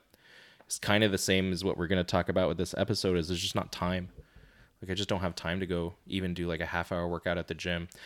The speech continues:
There's stuff I could do around the house. Like, if I'm sitting and playing with the kids, I could do some push-ups and crunches or something. Like, I can, I could do it. I just forget to sometimes. So I just gotta make it a priority, but that's not necessarily a resolution. Um, but I need to get my weight down 'cause my,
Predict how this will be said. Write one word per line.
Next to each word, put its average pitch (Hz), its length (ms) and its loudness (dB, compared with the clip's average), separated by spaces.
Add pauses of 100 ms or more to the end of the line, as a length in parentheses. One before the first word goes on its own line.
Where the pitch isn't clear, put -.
(160)
There's 120 160 6
stuff 131 180 8
I 123 60 10
could 113 120 6
do 113 100 6
around 110 120 6
the 101 60 2
house. 104 340 2
Like, 95 120 0
if 104 60 2
I'm 101 120 2
sitting 98 220 0
and 98 80 -2
playing 98 140 2
with 92 60 -2
the 98 60 -6
kids, 92 240 -2
I 90 80 -4
could 98 160 -6 (420)
do 98 120 -4
some 92 160 -6
push-ups - 420 -6
and 92 100 -6
crunches 85 380 -6
or 85 80 -6
something. 85 340 -2
Like, 82 200 -2
I 101 80 0
can, 87 240 2 (260)
I 113 60 2
could 82 160 -4
do 87 160 2
it. 92 120 0
I 95 60 -6
just 95 160 -4
forget 80 300 -8
to 87 100 -8
sometimes. 85 480 -6
So 85 260 -4 (480)
I 113 40 4
just 113 100 0
gotta 117 160 10
make 92 160 4
it 90 60 2
a 90 40 0
priority, 87 460 2
but 90 60 -2
that's 104 120 -2
not 107 120 4
necessarily 92 360 2
a 80 60 0
resolution. 80 680 -4 (680)
Um, 76 320 -4 (120)
but 110 100 0
I 139 40 6
need 123 80 2
to 90 60 2
get 80 120 -4
my 78 60 -2
weight 76 220 -4
down 76 200 -2
'cause - 380 -4
my, 120 120 -4